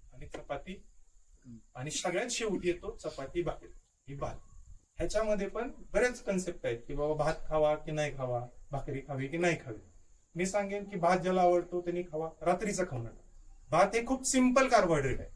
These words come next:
म्हणजे तुम्ही खाल्लं की लगेच पचतं, लगेच साखर तयार होते. तर रात्री आपण कसं आहे, झोपलं की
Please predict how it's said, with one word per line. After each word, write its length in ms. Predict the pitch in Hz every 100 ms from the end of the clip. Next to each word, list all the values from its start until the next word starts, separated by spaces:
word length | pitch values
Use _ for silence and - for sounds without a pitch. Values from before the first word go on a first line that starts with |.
| - -
म्हणजे 160 | 147 151
तुम्ही 180 | 170 185
खाल्लं 340 | - 170 180 196
की 140 | 208
लगेच 300 | 190 196 208
पचतं, 340 | 220 202 - 220
लगेच 280 | 202 196
साखर 280 | 190 180 196 214
तयार 180 | 220 147
होते. 240 | 120 - - - - - -
तर 160 | 202 214
रात्री 440 | 202 196 220 240
आपण 280 | 208 190 220
कसं 220 | 220 214
आहे, 120 | 208 185
झोपलं 420 | 180 190 190 202
की 160 | 202